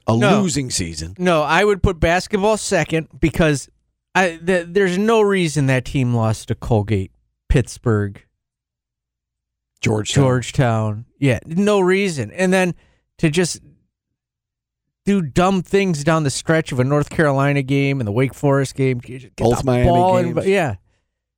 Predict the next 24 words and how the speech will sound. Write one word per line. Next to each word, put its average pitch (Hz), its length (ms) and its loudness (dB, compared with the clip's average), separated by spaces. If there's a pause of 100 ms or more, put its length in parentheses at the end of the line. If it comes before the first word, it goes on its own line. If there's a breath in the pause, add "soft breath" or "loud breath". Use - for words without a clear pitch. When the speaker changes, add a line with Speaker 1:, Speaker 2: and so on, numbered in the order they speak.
(140)
Speaker 2:
Yeah. - 180 -2 (500)
That 175 280 0 (240)
is 147 360 2
not, 156 560 0
it's 131 380 -2
disappointing 170 480 0
'cause 123 240 -2
that's 143 340 0
not 151 240 0
what 131 160 0
you 131 140 2
expect - 560 -2
out 113 140 2
of 104 100 0
a 101 60 -2
Jim 104 260 0
Boeheim 95 400 0
coach - 300 -2
team. 78 160 -18 (1900)
So 175 120 2
I'd 160 140 0
put 190 140 0
them 175 200 0
second, - 480 -2